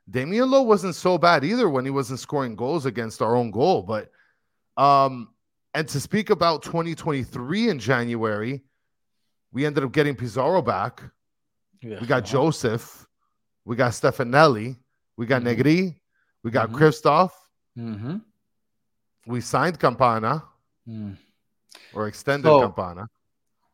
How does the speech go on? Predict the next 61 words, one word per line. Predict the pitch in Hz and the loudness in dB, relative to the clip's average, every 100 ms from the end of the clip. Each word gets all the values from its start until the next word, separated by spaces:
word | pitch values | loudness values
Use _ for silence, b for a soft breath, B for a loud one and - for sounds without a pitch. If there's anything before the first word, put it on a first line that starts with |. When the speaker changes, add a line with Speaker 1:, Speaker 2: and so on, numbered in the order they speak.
| _ _ _ | _ _ _
Speaker 1:
So, | - - | -10 -4
Speaker 2:
so, | 151 131 | 2 2
and | 135 135 - | 0 -6 -8
so | - 156 143 139 - _ _ _ b b 98 - | 2 6 6 4 -6 _ _ _ b b -12 -6
Speaker 1:
big | 180 | 0
Speaker 2:
this | 160 165 | 2 4
is | |
Speaker 1:
moves. | 226 | 2
Speaker 2:
gonna | 190 185 151 | 2 2 4
be, | 170 180 - 139 151 | 6 4 2 -2 0
and | 156 | 2
this | 151 165 | 2 -2
is | 170 | 0
gonna | 180 151 | 0 0
be | 170 | 4
a | 147 | 4
big | 156 160 139 | 4 2 4
month | 202 196 | 2 0
because | 143 139 160 | 0 0 0
you're | |
gonna | 170 156 | -2 -2
see | 151 | 0
a | 127 | 2
lot | 147 165 | 4 4
of | 156 | 2
moves. | 208 151 - | 0 -2 0
So, | 151 | 2
like | 147 | 2
I | 151 | 2
said, | 190 208 - - | 2 2 0 -14
Speaker 1:
Yes. | 92 | -2
Speaker 2:
I | 139 196 | 2 4
understand | 190 - 196 170 | 2 -2 -2 0
because | 156 165 160 | 0 2 2
the | 143 | 0
Suarez | - 151 160 156 - | -2 4 6 6 2
signing | 156 151 120 | 2 2 0
just | 135 131 | -2 0
happened, | 120 135 190 196 202 _ _ _ _ - | 2 0 0 -4 -6 _ _ _ _ -12
and | 123 | -6
maybe | 135 139 | -4 -4
because | 135 127 | -4 -4
we | |
saw | 123 135 | -2 -2
Kamal | - 127 127 | -2 -2 -2
Miller | 131 120 107 | -2 -4 -4
go, | 113 147 220 - _ _ - | 0 2 0 -4 _ _ -6
everybody's | 135 139 | -2 -2
like, | 113 | -2
"Hey, | 151 | 0
hey, | 160 135 | 2 0
what | 113 | -2
the | 135 | -2
hell's | 143 135 | -4 -2
going | 131 131 | -2 0
on? | 175 | 0
Not, | 135 123 | 0 0
not | 127 131 | 0 2
enough | 139 - | 0 -2
is | - | 4
happening." | 202 196 117 | 4 4 -4